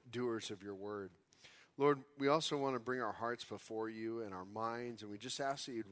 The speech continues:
make us clean, wash us, purify us with your word. And, uh,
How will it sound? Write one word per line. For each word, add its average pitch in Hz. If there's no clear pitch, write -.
make 123
us -
clean, 113
wash 117
us, 147
purify 139
us 120
with 110
your 101
word. 131
And, 107
uh, 101